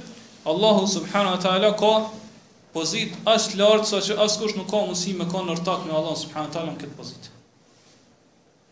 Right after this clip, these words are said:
Pa askush nuk ka mundësi me arrit aq lartë sa që me kon bashkëmesmars me Allahun subhanahu wa taala në, në këtë pozit. Edhe kuptimi i tretë është aziz,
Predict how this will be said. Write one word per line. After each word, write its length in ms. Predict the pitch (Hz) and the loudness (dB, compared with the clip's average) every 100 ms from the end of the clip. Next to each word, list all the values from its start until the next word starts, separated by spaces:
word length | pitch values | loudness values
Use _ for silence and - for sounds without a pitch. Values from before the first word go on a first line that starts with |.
| _ _ | _ _
Pa 100 | 143 | -6
askush 320 | 175 180 208 185 | -2 0 0 0
nuk 80 | |
ka 160 | 175 185 | -2 -2
mundësi 240 | 175 175 | 0 -2
me 140 | 170 165 | 0 0
arrit 180 | 170 170 | 0 -2
aq 300 | 185 196 - - - - - 147 | -2 -2 -4 -10 -20 -20 -20 -6
lartë 300 | 165 202 - | 0 0 0
sa 80 | 170 | -4
që 220 | 175 156 | -4 -6
me 100 | 156 | -4
kon 220 | 170 175 175 - - - - - - - | -2 0 -2 -6 -12 -20 -20 -20 -20 -8
bashkëmesmars 720 | 156 156 156 147 175 175 170 | -6 -4 -6 -6 -2 -2 -2
me 80 | 151 | -4
Allahun 480 | 147 147 156 147 139 | -4 -2 -2 -2 -4
subhanahu 480 | - 139 - 135 127 | -8 -8 -12 -10 -10
wa 80 | |
taala 400 | 123 139 139 170 165 | -8 -6 -4 -4 -6
në, 100 | 196 - - - | -6 -10 -14 -14
në 80 | - - | -14 -12
këtë 180 | - - | -12 -10
pozit. 340 | - - - - _ _ _ _ _ _ _ _ - - - - - - - | -12 -12 -16 -20 _ _ _ _ _ _ _ _ -20 -20 -20 -20 -20 -20 -8
Edhe 120 | 151 165 | -6 -4
kuptimi 340 | 180 226 247 | -2 -2 0
i 80 | 214 | 2
tretë 280 | 240 220 226 | 4 4 2
është 280 | 233 - - - - - 151 | 0 -6 -16 -20 -20 -10 -4
aziz, 480 | 156 156 220 214 | -4 -2 0 0